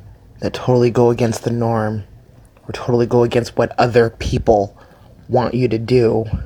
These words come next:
you can tell them to go stick it up their fucking ass the moment they start fucking talking shit, because it is not their fucking life. It is not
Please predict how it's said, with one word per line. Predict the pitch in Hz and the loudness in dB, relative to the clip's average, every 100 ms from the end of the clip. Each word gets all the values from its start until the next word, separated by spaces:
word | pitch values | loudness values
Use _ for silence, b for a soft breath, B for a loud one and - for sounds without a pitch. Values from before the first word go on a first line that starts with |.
| B B B - - - _ _ _ - | B B B -20 -20 -20 _ _ _ -12
you | |
can | 120 | -10
tell | - | -4
them | 120 | -4
to | 107 | -4
go | |
stick | - 107 | -6 -2
it | 120 | 0
up | 113 | 0
their | 101 | -4
fucking | - 127 123 | -4 -4 -2
ass | 117 107 - | -2 -4 -4
the | 117 | -4
moment | 120 110 | -2 -4
they | |
start | 107 - - | -6 -6 -4
fucking | 117 113 110 | -4 -4 -6
talking | 107 104 110 | -6 -6 -6
shit, | - - - | -4 -4 -6
because | - 107 107 98 B B B | -6 -8 -8 -10 B B B
it | - | -8
is | 117 113 | -4 -2
not | 123 117 104 - - - - - _ - _ - | 0 0 -2 -6 -12 -12 -18 -20 _ -20 _ -4
their | 117 | -4
fucking | - 117 - 110 | -2 -6 -4 -2
life. | 107 95 107 - | -2 -2 -4 -8
It | 113 | -8
is | 110 117 | -6 -4
not | 120 117 107 - - | -2 -4 -6 -12 -14